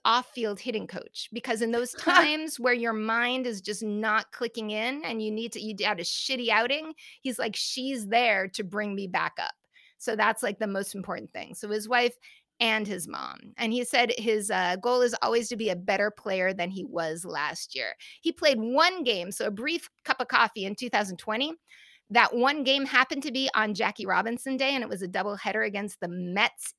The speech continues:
Speaker 1: in Yankee Stadium. So a pretty sweet first game,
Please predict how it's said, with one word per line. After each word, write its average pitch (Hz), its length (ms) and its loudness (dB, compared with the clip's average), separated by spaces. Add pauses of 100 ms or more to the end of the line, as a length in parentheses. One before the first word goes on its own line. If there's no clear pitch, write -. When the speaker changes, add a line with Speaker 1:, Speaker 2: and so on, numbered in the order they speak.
Speaker 1:
in 233 280 0
Yankee 226 360 -4
Stadium. 247 680 -4
So 226 220 -8
a 214 80 -4
pretty 226 260 -10
sweet - 480 -6 (100)
first 247 500 0
game, 254 420 -2